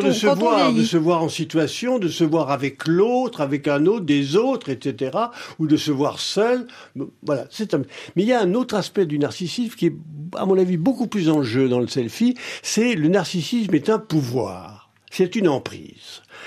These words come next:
Speaker 2: c'est une em-, je me regarde, je me regarde parce que je cherche à avoir une emprise sur moi. Je me sens plus fort lorsque je me suis bien regardé.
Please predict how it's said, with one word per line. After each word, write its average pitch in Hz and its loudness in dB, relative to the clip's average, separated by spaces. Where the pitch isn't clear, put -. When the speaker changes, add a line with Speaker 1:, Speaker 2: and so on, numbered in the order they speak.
Speaker 2:
c'est 220 -2
une 185 2
em-, 185 0
je 151 2
me 226 6
regarde, 233 0
je 143 2
me 208 6
regarde 208 2
parce - -2
que 208 0
je 156 4
cherche - 0
à - 0
avoir 160 0
une 147 4
emprise 202 0
sur 151 0
moi. 117 -2
Je 139 2
me 226 2
sens 254 0
plus 160 -2
fort 233 0
lorsque 180 2
je 170 4
me 156 6
suis 156 -2
bien 202 2
regardé. 135 -4